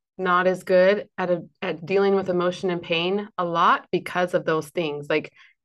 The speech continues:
there is instant fun in my hand or in my pocket at all times of the day. So if, like, my brain, I'm thinking of something hard, or I, I, I don't wanna deal with this one thing, or I go to the laundry,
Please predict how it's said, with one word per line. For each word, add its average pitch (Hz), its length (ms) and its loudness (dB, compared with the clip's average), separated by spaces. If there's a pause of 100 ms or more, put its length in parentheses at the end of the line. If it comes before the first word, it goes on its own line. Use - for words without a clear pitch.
there 214 140 4
is 220 220 2
instant 196 440 0
fun 180 300 0
in 190 240 -2
my 180 120 0
hand 175 440 -4
or 170 80 -2
in 170 100 -2
my 165 140 -2
pocket 160 540 -2
at 170 100 -6
all 160 160 -2
times 151 400 -8
of 147 100 -10
the 151 60 -2
day. 135 420 -4 (600)
So 185 180 4
if, 180 100 0
like, 147 300 2 (300)
my 190 180 2
brain, 185 240 4
I'm 170 140 -2
thinking 202 240 0
of 190 100 0
something 190 260 -2
hard, 185 520 4
or 156 100 0
I, 151 260 -4
I, 156 240 -4 (160)
I - 60 -18
don't 190 180 -6
wanna 202 160 -2
deal 196 160 0
with 190 100 -2
this 190 140 -8
one 185 200 -4
thing, 180 240 4
or 156 40 2
I 151 100 0
go 185 140 0
to 196 80 4
the 196 60 -2
laundry, 180 920 0